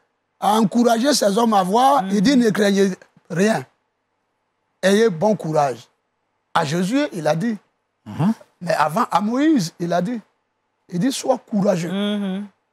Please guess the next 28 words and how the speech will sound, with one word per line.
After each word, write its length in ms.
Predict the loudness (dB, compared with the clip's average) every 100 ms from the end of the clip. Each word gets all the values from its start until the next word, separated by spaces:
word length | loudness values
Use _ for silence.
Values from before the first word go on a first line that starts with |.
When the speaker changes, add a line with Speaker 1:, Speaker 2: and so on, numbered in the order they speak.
| _ _ _ _ _ _ _ _
Speaker 1:
Sois 260 | -4 -4
courageux. » 600 | -4 -2 -2 -2 -6 -14 -18 _ _ _ _ _ _ 0
L'Église 720 | 2 4 4 4 2 0 -8 _ _ _ -4
doit 360 | 0 0 0 -2
aujourd'hui 580 | 0 0 -2 -4 -4 -8 _ _ _ _ _ _ _ _ -4
avoir 280 | -2 0
le 120 | 0 -2
courage. 560 | -4 -2 0 -2 -6
Speaker 2:
Oui. 260 | -8 -6 0
Speaker 1:
Les 120 | 0
chrétiens 360 | 2 -2 0 -2
doivent 220 | 0 -2
être 80 | -2
armés 280 | -4 2 4
de 140 | 4 0 -4
courage. 500 | 2 4 4 0 -2
Speaker 2:
Mhm. 380 | -4 -4 -6 -10 -14 -18 -20 _ _ _ _ -6
Speaker 1:
Je 360 | 0 2 2
reviens 420 | 2 0 0 -2 -2
encore 340 | 0 2 2
à 40 |
notre 280 | 2 -2 -4
frère 360 | -4 0 2 0
qui 120 | -2
nous 240 | -2 -2 0
a 160 | 2
ramenés 480 | 2 0 0 2 2
dans 320 | 2 -2 -4